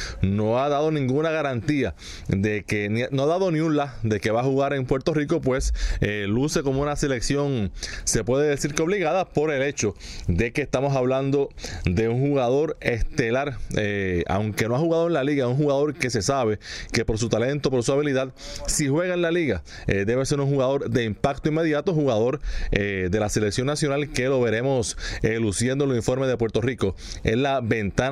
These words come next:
fiba que se jugará, eh, aquí en el Roberto Clemente el veintidós y veinticinco de febrero, y que también, eh, lució también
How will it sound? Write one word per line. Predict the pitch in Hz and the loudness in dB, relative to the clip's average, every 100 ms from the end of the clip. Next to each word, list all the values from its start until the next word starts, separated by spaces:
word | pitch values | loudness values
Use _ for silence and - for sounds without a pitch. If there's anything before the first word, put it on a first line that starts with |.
| 135 | -2
fiba | - 139 139 | -2 0 0
que | 117 | -2
se | 120 | 0
jugará, | 113 107 104 131 - - - - | 2 2 0 -2 -6 -10 -6 -2
eh, | |
aquí | 92 - 120 | -2 -2 -2
en | 135 | 0
el | 113 | 0
Roberto | 104 104 123 | 0 0 0
Clemente | 131 120 127 143 127 | -2 -2 -2 0 0
el | 113 | -2
veintidós | 98 113 107 107 131 135 | 0 -2 0 0 0 0
y | |
veinticinco | 117 104 101 120 123 | -2 -2 -2 -2 0
de | 131 | 0
febrero, | - 175 160 185 | 0 0 0 0
y | |
que | 151 | 0
también, | 120 101 123 127 - - - | 0 0 0 -2 -4 -2 0
eh, | 110 110 | 0 2
lució | 104 92 131 | 0 0 0
también | 135 127 117 123 | 0 0 -2 -2